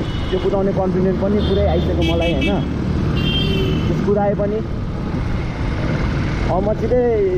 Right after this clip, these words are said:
फोर विलरको लाइसेन्स पनि निकाल्ने प्रोसेसमा छु गाइस है। अनि त्यसपछि अब जान टाढा कहिलेकाहीँ मिलेको बेला जान टाढामा फोर विलर्समा गएको भने भ्लग दिउँला तपाईँहरूलाई, होइन। अनि एउटा के भन्छु भन्दाखेरि चाहिँ एउटा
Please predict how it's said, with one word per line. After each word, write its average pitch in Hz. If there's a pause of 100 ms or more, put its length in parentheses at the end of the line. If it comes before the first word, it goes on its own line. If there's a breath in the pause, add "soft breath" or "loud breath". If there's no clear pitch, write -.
(400)
फोर 180
विलरको 214
लाइसेन्स 208
पनि 220 (100)
निकाल्ने 185
प्रोसेसमा 170 (100)
छु 214 (140)
गाइस 190
है। 185 (720)
अनि -
त्यसपछि 156
अब 139 (100)
जान 151
टाढा 156 (100)
कहिलेकाहीँ 156
मिलेको 151
बेला 147
जान 147
टाढामा 147
फोर -
विलर्समा 151
गएको 151
भने 180 (460)
भ्लग 151
दिउँला 180
तपाईँहरूलाई, 170
होइन। 185 (520)
अनि 190 (440)
एउटा 185 (240)
के 208
भन्छु 156
भन्दाखेरि 127
चाहिँ 196 (1120)
एउटा 175